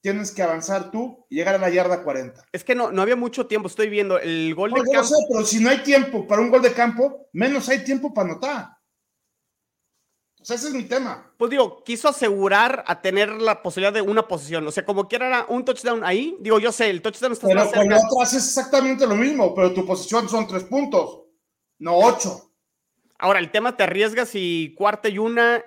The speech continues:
Speaker 2: y
Speaker 1: Ah, bueno,
Speaker 2: no la
Speaker 1: ya habías
Speaker 2: conviertes.
Speaker 1: perdido, yo, yo lo sé, claro, pero pues ya, ya vas perdiendo, este, ahí por once puntos. Entonces, ya vas perdiendo por once puntos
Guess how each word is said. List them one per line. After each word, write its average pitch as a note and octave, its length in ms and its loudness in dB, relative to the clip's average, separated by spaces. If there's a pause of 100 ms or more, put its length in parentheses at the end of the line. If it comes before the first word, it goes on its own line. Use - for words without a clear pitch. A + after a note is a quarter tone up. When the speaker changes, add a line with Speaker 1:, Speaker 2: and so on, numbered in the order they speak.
Speaker 2:
y E3 180 -4
Speaker 1:
Ah, E3 40 2
bueno, D#3 160 0
Speaker 2:
no F#3 60 0
la G#3 100 0
Speaker 1:
ya G#3 80 2
habías G#3 240 2
Speaker 2:
conviertes. C4 280 2
Speaker 1:
perdido, F#3+ 460 -6
yo, F3+ 160 -12
yo G3 100 -2
lo A#3+ 120 -2
sé, G3+ 360 -8
claro, G3+ 560 -6 (140)
pero E3 560 -2
pues D#3+ 160 -14
ya, F3+ 400 -4
ya F3 140 -6
vas B3 180 -10
perdiendo, A3+ 760 -2
este, D#3+ 460 -8
ahí E3 180 -2
por F#3 180 -2
once G3+ 240 -4
puntos. G3 540 -12 (680)
Entonces, D3 340 -16
ya G#3 100 0
vas C4 140 -4
perdiendo B3 380 -6
por A3+ 120 -8
once A#3 220 -8
puntos C4 460 -8